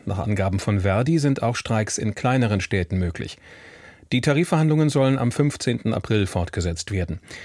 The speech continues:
Die Gewerkschaft fordert für die etwa neuntausend Beschäftigten von mehr als zwanzig kommunalen Unternehmen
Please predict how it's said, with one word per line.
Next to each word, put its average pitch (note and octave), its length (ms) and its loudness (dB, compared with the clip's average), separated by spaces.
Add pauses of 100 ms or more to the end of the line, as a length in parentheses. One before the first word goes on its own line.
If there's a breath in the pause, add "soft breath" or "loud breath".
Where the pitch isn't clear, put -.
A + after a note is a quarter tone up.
(280 loud breath)
Die B2 80 -12
Gewerkschaft G#2 540 0
fordert C3+ 440 2
für B2 260 0
die A2 280 -2
etwa G#2 260 0
neuntausend B2+ 600 2
Beschäftigten B2 720 -2
von G#2+ 260 2
mehr G#2+ 280 2
als - 220 -4
zwanzig B2+ 500 -2
kommunalen F#2 580 0
Unternehmen G#2+ 560 2